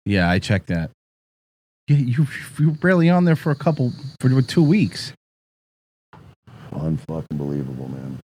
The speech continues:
Speaker 2: And my literal, my last couple of streams were call-in shows and a fucking Valheim
Speaker 1: And a
Speaker 2: stream.
Speaker 1: gaming stream, yeah.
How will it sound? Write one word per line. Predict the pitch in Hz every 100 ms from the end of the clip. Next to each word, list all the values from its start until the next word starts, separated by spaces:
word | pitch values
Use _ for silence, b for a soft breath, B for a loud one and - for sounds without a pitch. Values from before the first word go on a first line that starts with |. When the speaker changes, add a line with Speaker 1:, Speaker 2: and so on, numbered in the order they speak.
| _ _ _ _ _ 90
Speaker 2:
And | 104
my | 104
literal, | 107 113 107 101
my | 95
last | 92 95 98 -
couple | 92 92
of | 82
streams | - 98 85
were | 82
call-in | 92 87 87
shows | 82 90 85 82
and | 78
a | 71
fucking | - 82 80 69
Valheim | 80 76 69
Speaker 1:
And | 65
a |
Speaker 2:
stream. | 147 131
Speaker 1:
gaming | 156 175 135
stream, | - - 101 117
yeah. | 165 113